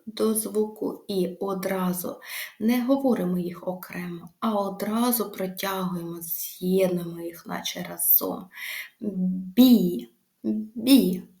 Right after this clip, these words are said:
бі. Що кричить баран? Бе, бе,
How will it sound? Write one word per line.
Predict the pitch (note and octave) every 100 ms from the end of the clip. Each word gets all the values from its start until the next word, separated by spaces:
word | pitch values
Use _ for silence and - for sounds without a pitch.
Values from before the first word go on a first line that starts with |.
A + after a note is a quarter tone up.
| _ _ - A3 A3+ B3 -
бі. | D4 G#3+ E3 - _ _ _ _ - _ - - - -
Що | - - - F3+
кричить | F3+ A#3+ A#3 C#4+ C#4+ C#4
баран? | D#4+ E4 C#4 B3 C4 C#4 - _ _ - F#3+ F3+ - - -
Бе, | F#3+ G3+ C4 D#4+ F4 - _
бе, | B3+ G#3+ - A#3 A3+ A#3 C4